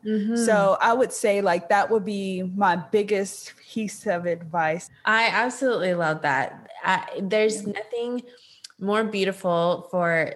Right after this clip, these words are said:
Speaker 1: than someone to say, to have the reassurance that as the person you are today, you are perfect. You don't need to do anything extra. You don't need to be anything that you're not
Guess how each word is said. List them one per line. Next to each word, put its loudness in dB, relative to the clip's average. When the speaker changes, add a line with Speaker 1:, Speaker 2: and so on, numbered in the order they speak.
Speaker 1:
than -2
someone -4
to -4
say, 0
to -10
have -2
the -4
reassurance -4
that 0
as 0
the -4
person -4
you -8
are -2
today, -4
you -4
are 0
perfect. -2
You 0
don't 0
need -2
to -12
do -4
anything -2
extra. -4
You -6
don't -2
need -4
to -8
be -2
anything -2
that -4
you're -2
not 0